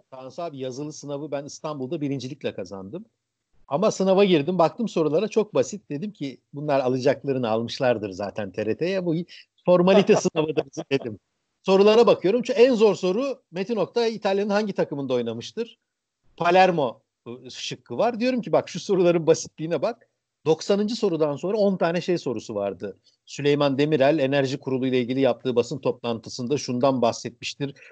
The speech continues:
Burada hangi politikadan bahsedilmektedir gibi bayağı siyasi sorular vardı. Belli ki oradan eleyecekler. Ben İstanbul birincisi olarak kazanmışım sınavı. Geldim Ankara'ya ama Ankara'ya da geldim, dedim ki, "Ya beni niye alacaklar kardeşim?" Yani hani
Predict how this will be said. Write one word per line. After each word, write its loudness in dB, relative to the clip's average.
Burada 2
hangi 0
politikadan -2
bahsedilmektedir -4
gibi -8
bayağı 4
siyasi -2
sorular -2
vardı. -4
Belli 0
ki 4
oradan 8
eleyecekler. 2
Ben -6
İstanbul -2
birincisi 0
olarak -2
kazanmışım 0
sınavı. -12
Geldim -2
Ankara'ya 0
ama -4
Ankara'ya 4
da 4
geldim, -2
dedim -8
ki, -8
"Ya -4
beni -6
niye 0
alacaklar -4
kardeşim?" -10
Yani -4
hani -2